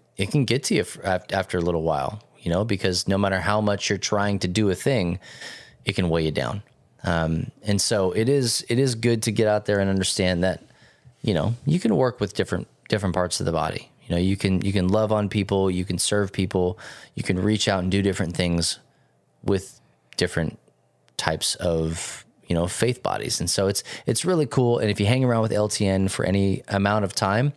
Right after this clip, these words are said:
you'll see some of that here in our organization and also in our, um,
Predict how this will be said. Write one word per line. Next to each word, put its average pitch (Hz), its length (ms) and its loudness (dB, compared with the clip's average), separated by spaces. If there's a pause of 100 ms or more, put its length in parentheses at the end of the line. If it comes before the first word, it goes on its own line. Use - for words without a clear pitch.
(600)
you'll 117 180 2
see 151 440 0 (180)
some 101 240 0
of 87 60 4
that 78 320 -2
here 98 280 2
in 92 160 2
our 92 420 2
organization 95 720 0
and 90 420 0 (520)
also 98 420 0
in 95 200 0
our, 90 460 2
um, 85 440 0